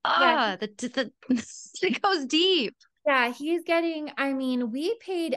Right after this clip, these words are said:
Speaker 1: extra on Premier membership to, I mean, it wasn't, like, asked, but for some reason it was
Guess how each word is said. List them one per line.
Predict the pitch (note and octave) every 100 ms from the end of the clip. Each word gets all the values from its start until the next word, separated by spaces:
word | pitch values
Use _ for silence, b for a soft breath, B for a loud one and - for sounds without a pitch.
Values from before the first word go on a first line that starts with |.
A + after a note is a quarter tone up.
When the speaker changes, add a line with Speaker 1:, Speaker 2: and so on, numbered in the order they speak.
| -
Speaker 1:
extra | A3+ A#3 - A3 G#3 G3+
on | G#3 G#3+
Premier | A3 B3 A3 G#3 G#3
membership | G#3 F#3+ G3+ A3+ A#3 C#4+ D4 D4+ A3+ -
to, | A#3+ A3+ G#3+ G#3 G3+ b b b b _
I | B3+
mean, | A#3+ A#3
it | A3+ C4
wasn't, | C#4 C4 B3+ -
like, | G#3+ G3+ G3 -
asked, | F3+ F#3+ C#4 - -
but | A#3
for | A3+
some | A3+ A3
reason | A3 A#3+ A3+
it | G3+
was | G3+